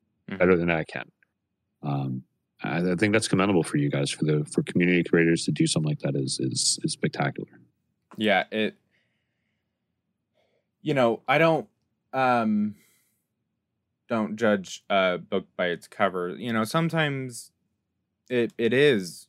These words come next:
Speaker 1: a hundred percent a-, an attention grabber. Um, and luckily we, we, between our communities, talk a lot with, you know, the head streamers, and, <laughs> uh,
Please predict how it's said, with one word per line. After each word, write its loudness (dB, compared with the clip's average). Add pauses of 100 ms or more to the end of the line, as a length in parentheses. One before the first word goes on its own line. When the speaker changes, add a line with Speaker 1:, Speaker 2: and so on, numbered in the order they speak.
Speaker 1:
a 0
hundred 0
percent -6
a-, -4
an -4
attention -10
grabber. -10 (680)
Um, -2 (160)
and 0 (500)
luckily 2
we, 0
we, -2
between -8
our -2
communities, -8
talk -10
a -14
lot -8
with, -16
you -10
know, -10
the -8
head -14
streamers, -16
and, -6 (300)
<laughs> -14
uh, -2